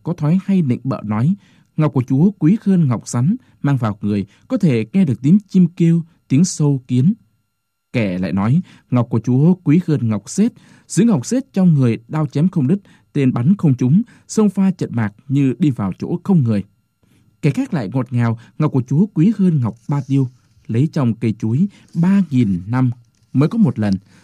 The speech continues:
giữ được ngọc này thì thoát tục, tới được cõi bồng lai là có thể phân biệt được đâu là kẻ yêu quái,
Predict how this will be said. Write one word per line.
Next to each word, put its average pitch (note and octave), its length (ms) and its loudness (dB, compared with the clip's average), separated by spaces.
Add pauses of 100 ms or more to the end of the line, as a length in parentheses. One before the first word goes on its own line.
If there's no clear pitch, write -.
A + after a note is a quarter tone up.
giữ A3 180 0
được G3 200 2
ngọc B2 200 -2
này A2+ 220 0 (220)
thì B2 320 2 (220)
thoát - 280 -4
tục, G#2+ 160 -2 (540)
tới F3 120 2
được E3+ 140 2 (200)
cõi C3+ 140 -4
bồng B2 300 0
lai G#2+ 240 -4 (300)
là B2+ 100 0
có B3 100 -4
thể A#2+ 260 0 (200)
phân A3 180 4
biệt C#3 160 2
được B2 340 -4
đâu G3 180 2
là B2+ 200 -2
kẻ F#2+ 360 -4
yêu C#3+ 160 2
quái, C3+ 400 -2